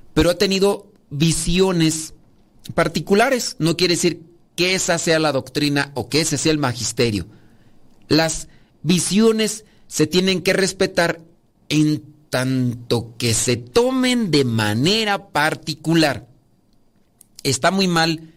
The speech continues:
que, por ejemplo, otras personas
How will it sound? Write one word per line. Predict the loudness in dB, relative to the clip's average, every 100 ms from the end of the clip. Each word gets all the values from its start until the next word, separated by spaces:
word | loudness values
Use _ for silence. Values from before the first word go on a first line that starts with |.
| _ _ _ _
que, | -8 -2
por | -2 -2
ejemplo, | 0 -2 0 0 0 0 -8 _ _ _ -4
otras | -2 0 -2 -2
personas | -2 -2 0 0 0 -2 -4